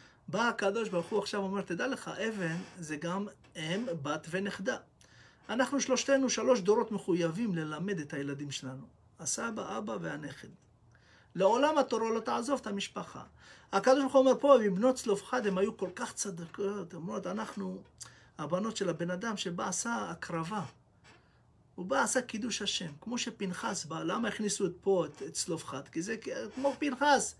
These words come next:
הוא עשה קידוש השם, שיראו כמה חשוב לשמור את השבת, אפילו שכולם הולכים למות.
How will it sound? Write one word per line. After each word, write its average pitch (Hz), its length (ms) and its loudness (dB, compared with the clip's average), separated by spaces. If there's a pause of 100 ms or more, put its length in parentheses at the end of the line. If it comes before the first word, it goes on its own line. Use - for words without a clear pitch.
(380)
הוא 196 120 -6
עשה 254 200 4
קידוש 247 360 -4
השם, 254 380 2 (580)
שיראו 233 380 0
כמה 269 240 2
חשוב 226 360 -2
לשמור 226 260 -2
את 220 100 -8
השבת, 214 420 -2
אפילו 240 260 -2
שכולם 220 340 -2
הולכים 202 280 -2
למות. 170 440 0